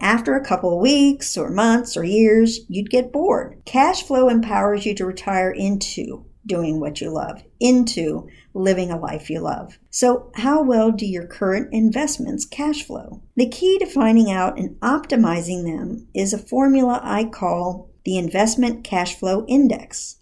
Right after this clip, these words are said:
That is the amount of money invested divided by the monthly cash flow produced. So a score of fifty and below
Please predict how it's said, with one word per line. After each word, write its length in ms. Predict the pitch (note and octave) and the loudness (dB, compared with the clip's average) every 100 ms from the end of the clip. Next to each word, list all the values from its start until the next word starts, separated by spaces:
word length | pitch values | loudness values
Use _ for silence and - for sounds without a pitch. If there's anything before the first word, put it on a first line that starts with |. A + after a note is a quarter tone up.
| _ | _
That 300 | - G3+ A#3+ | 0 2 2
is 380 | A#3+ F#3 F#3+ - - | 2 2 0 -4 -10
the 120 | F#3+ F#3 | -6 -4
amount 280 | F3 E3+ | -2 2
of 60 | B3 | 4
money 280 | A#3+ A3+ B3+ | 6 6 6
invested 680 | C#4+ F#3 - - - A3+ A#3 | 4 4 0 -2 -4 -4 -2
divided 640 | E3+ E3+ F3+ G3+ B3+ A#3 | -4 -2 2 4 4 2
by 460 | F3+ D#3 D#3 F3+ A3+ - | -2 -4 -4 -6 -8 -12
the 640 | - F3 F#3+ F3+ E3+ F3 - F#3+ | -8 -2 0 0 -4 -6 -8 -2
monthly 420 | F#3+ G3 B3 A3+ | -2 0 -2 -4
cash 460 | - C4+ C#4 C#4 | -4 0 0 -2
flow 200 | F#3+ D#3 | -6 -6
produced. 720 | - A#3 B3+ D4+ - - - - _ | -2 0 2 0 -4 -10 -14 -20 _
So 340 | A3 G3 F#3 | 4 4 2
a 60 | F#3+ | -2
score 520 | - - B3+ D4 D#4 | -4 -4 0 4 4
of 180 | A3 G#3+ | 2 -2
fifty 520 | - A#3+ A#3+ D4 D4+ | 2 2 2 -2 -2
and 180 | C4 B3+ | 0 2
below 680 | C4+ A#3 F3 F3 F#3+ D4+ | 2 0 0 -2 -4 -4